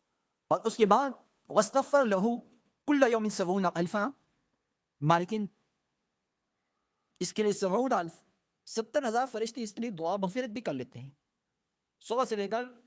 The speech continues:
غروب آفتاب تک۔ اور ہر سجدے میں اس کے لیے ایک شجر،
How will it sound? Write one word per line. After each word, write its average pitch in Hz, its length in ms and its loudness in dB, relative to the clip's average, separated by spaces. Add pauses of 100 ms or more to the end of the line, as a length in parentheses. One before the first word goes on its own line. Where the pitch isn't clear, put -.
(340)
غروب 190 300 -2
آفتاب 151 320 -2
تک۔ - 240 -12 (1300)
اور 160 160 0
ہر 185 140 -2
سجدے 196 320 -2
میں 208 80 0
اس 185 100 -4
کے 175 100 -2
لیے 156 220 -2 (2500)
ایک 180 200 -6
شجر، 220 400 -2